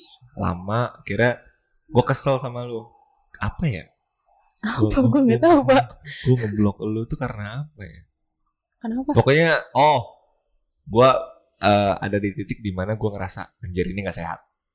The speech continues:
Speaker 1: Menurut gue. Gue udah putus sama dia dan kita memang nggak ada jalan untuk balikan lagi.
Speaker 2: Nggak ada
Speaker 1: Kar-,
Speaker 2: chat juga.
Speaker 1: Karena sempet gue tanya juga ke lu, "Kita kira-kira bisa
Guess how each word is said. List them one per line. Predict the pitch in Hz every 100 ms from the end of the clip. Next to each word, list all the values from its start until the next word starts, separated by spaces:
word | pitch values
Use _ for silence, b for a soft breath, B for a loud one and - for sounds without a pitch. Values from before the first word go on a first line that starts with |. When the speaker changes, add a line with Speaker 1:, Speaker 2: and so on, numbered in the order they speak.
| _ _ _ _
Speaker 1:
Menurut | 92 92 92
gue. | 98 95 92 _ _ _ _ _
Gue | 110 101
udah | 107 104
putus | - 101
sama | 95 92
dia | 92 92 101
dan | 107
kita | 95 107
memang | 107 104
nggak | 95
ada | 95
jalan | 92 92 90
untuk | 92
balikan | 95 90 87 90
lagi. | 90 - 117 - _
Speaker 2:
Nggak | 196 190
ada | 180
Speaker 1:
Kar-, | 214
Speaker 2:
chat | 202
juga. | - 180 170
Speaker 1:
Karena | 180 113 139
sempet | 131 123
gue | 113
tanya | 110 113
juga | 107 101
ke | 95
lu, | 95 98 -
"Kita | -
kira-kira | 113 101 110
bisa | 104